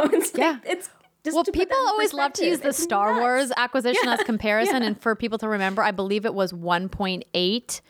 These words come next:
Speaker 2: million or billion that Disney bought Star Wars for.
Speaker 1: So, so this
Speaker 2: Dis-
Speaker 1: is twelve point seven. That is, it's, I just, I can't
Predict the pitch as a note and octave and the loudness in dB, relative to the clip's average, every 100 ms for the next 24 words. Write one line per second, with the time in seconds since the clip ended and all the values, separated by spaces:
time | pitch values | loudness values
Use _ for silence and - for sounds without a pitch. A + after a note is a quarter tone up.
0 | _ - A3+ A#3 A#3+ B3+ A#3+ A3 F#3 A3 | _ -6 0 4 4 2 2 0 2 2
1 | A#3+ C#4+ B3+ G#3+ G#3+ F#3+ A3 A#3+ A#3 A#3+ | 2 -2 0 0 -2 -2 0 0 0 0
2 | - B3 B3 B3 B3 C4 C4 C4+ C#4+ - | 0 0 2 0 0 2 4 4 2 -4
3 | - - - _ - - - - - - | -20 -20 -20 _ -18 -18 -16 -20 -12 -2
4 | A3+ A#3 A#3+ C#5 C#5+ - - - - B4+ | 2 2 2 0 -2 -12 -12 -12 0 2
5 | A#4+ A#4+ - - - G#4+ G#4 - - F#4+ | 2 -2 -6 -18 -10 -8 -6 -8 -8 -6
6 | A4 C4 G#3+ A#3+ C#4+ C#4 - _ _ - | -2 0 2 2 2 0 -6 _ _ -4
7 | A#3 - A#3+ A#3 A#3 - - F3+ F3 - | -4 2 2 2 2 0 -2 -10 -10 -8
8 | F3+ F3+ | -6 -6